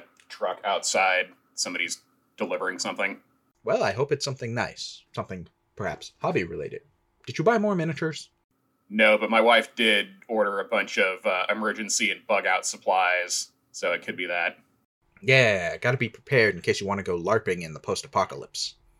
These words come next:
Speaker 1: Yep.
Speaker 2: And today, we are going to be talking about Sid Meier's Alpha Centauri, which is a video game.
Speaker 1: Yep, and I'm taking a, uh,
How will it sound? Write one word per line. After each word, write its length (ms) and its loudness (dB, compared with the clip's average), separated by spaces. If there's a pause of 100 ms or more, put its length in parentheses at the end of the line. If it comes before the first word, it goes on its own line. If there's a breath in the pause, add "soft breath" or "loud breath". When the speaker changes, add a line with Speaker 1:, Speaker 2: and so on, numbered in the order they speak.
(480)
Speaker 1:
Yep. 240 -2 (460)
Speaker 2:
And 160 0
today, 680 6 (120)
we 340 0
are 60 6
going 300 2
to 60 -14
be 80 -10
talking 560 -2
about 580 -4 (460)
Sid 400 2
Meier's 580 0 (100)
Alpha 280 0
Centauri, 840 -4 (640 soft breath)
which 380 0
is 180 2
a 240 4
video 380 0
game. 340 -12 (280)
Speaker 1:
Yep, 340 0
and 160 2
I'm 300 0 (120)
taking 380 2
a, 160 4
uh, 100 4